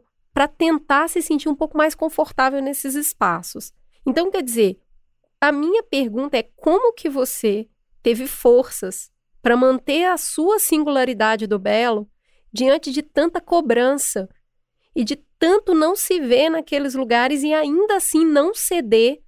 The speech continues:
pra se parecer mais com eles? Como é que faz isso?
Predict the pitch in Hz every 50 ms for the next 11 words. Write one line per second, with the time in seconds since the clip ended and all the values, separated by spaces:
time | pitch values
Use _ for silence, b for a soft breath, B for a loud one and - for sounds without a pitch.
0 | _ _ _ _ _ - 269 269 - 311 294 - 277 262 262 254 - 254 240 226
1 | 226 226 226 - - 240 220 208 196 190 185 196 - - - - _ _ _ _
2 | _ - - 240 247 247 254 226 208 208 208 - - - - - - - 523 -
3 | - 320 262 220 190 175 - - - 185